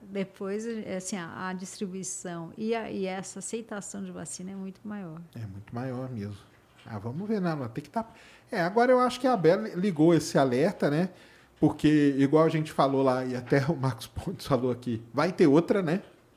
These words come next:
Speaker 1: Eu
Speaker 2: Vai
Speaker 1: acho
Speaker 2: ter
Speaker 1: que
Speaker 2: outra.
Speaker 1: sim, provavelmente.
Speaker 2: Não tem como, o mundo do jeito que tá, né? A gente chegando mais perto dos bichos, os bichos chegando mais perto da gente.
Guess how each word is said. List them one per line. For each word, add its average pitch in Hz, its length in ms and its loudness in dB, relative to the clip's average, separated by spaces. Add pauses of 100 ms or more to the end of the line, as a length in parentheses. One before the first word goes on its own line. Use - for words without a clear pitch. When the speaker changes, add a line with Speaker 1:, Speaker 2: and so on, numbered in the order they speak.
(580)
Speaker 1:
Eu 196 80 -12
Speaker 2:
Vai 131 120 0
Speaker 1:
acho 135 100 -6
Speaker 2:
ter 202 60 6
Speaker 1:
que 180 40 6
Speaker 2:
outra. 143 440 4
Speaker 1:
sim, 196 60 -2
provavelmente. 208 960 -8
Speaker 2:
Não 139 120 -2
tem 160 240 0
como, 156 360 2
o 135 60 2
mundo 147 280 0
do 139 100 2
jeito 135 240 0
que 151 100 -6
tá, 151 320 0
né? 156 160 0
A 151 80 -2
gente 135 240 -4
chegando 143 380 -2
mais 131 160 -6
perto 151 440 -4
dos 120 160 -12
bichos, 143 500 0
os 123 40 -6
bichos 139 220 -6
chegando 139 240 2
mais 127 160 -4
perto 139 220 -2
da 123 120 -2
gente. 131 640 -2